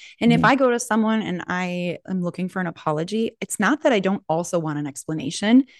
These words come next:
Speaker 1: 'cause sometimes
Speaker 2: Mm-hmm.
Speaker 1: I'm like, "How, how did this
Speaker 2: How did
Speaker 1: happen?"
Speaker 2: this happen? Yeah.
Speaker 1: Yeah. And when they explain, it's like, "Oh, I understand that, but I
Speaker 2: Yeah.
Speaker 1: don't just want an explanation. I do want them to validate my feelings."
Speaker 2: Right. Exactly.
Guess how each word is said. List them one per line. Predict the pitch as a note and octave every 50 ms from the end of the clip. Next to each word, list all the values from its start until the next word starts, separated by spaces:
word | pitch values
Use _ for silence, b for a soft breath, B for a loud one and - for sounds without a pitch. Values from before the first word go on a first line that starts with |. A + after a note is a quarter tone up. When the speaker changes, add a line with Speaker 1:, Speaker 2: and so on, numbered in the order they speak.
| b b b b -
Speaker 1:
'cause | C4 A#3+
sometimes | - D4+ D4+ E4+ D#4+ D4+
Speaker 2:
Mm-hmm. | D4+ C#4
Speaker 1:
I'm | B3+
like, | A3 A3
"How, | C4+ C#4+ D#4 - _
how | - - D#4 E4
did | - G4 G#4 -
this | - - -
Speaker 2:
How | - - - G3
did | F#3+ -
Speaker 1:
happen?" | G#3 F#3
Speaker 2:
this | F3 - -
happen? | D#3 C#3+ - C3+ - -
Yeah. | E3 D3+ - D#3 D#3
Speaker 1:
Yeah. | - A3 G#3 F3 E3 - -
And | - B3
when | B3+ B3+
they | B3+ B3
explain, | B3 - - A4 G#4
it's | C#4+ B3 C#4
like, | C4 -
"Oh, | F4+ G4
I | E4+ B3+
understand | A#3+ A#3+ A#3+ - - D#4 F#4+ E4 G3+
that, | C#3 C#3+ B3 -
but | A#3 A#3+
I | - G#3 A3+ F#3
Speaker 2:
Yeah. | E3 E3 D3
Speaker 1:
don't | A3 A3+ D4 D#4 D#4+
just | - G#3 F3 - -
want | F3+ F3 E3+
an | E3+
explanation. | E3 - - - E3 E3+ D#3+ - - D#3+ E3
I | - G3+
do | G3 D#3+ F#3 A#3 C#4+
want | B3 A#3 G3 E3+
them | - F3 F3+
to | E3+
validate | E3+ F3 E3+ E3 E3 D#3+ D#3
my | - C#3+
feelings." | - - G3 F#3 D#3+ - - - - - B2+ - - E3
Speaker 2:
Right. | D#3 D#3 D3 - - -
Exactly. | - D#3+ D3+ D#3 D3 C3+ - - G#2 C#3 F3